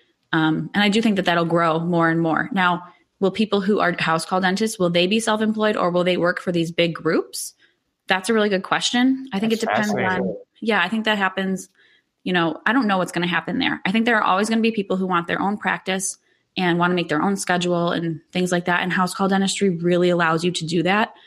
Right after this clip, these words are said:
Speaker 1: Um, if you become an employee of a D S O,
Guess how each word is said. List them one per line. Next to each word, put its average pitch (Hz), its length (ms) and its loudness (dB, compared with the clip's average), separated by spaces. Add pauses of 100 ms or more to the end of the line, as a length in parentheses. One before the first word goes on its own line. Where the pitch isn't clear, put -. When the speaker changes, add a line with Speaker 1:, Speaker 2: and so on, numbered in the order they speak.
(300)
Speaker 1:
Um, 175 200 0
if 180 100 -2
you 226 80 2
become 240 260 2
an 196 80 2
employee 180 540 0
of 180 120 0
a 180 40 2
D 175 180 0
S 170 200 -2
O, 170 360 0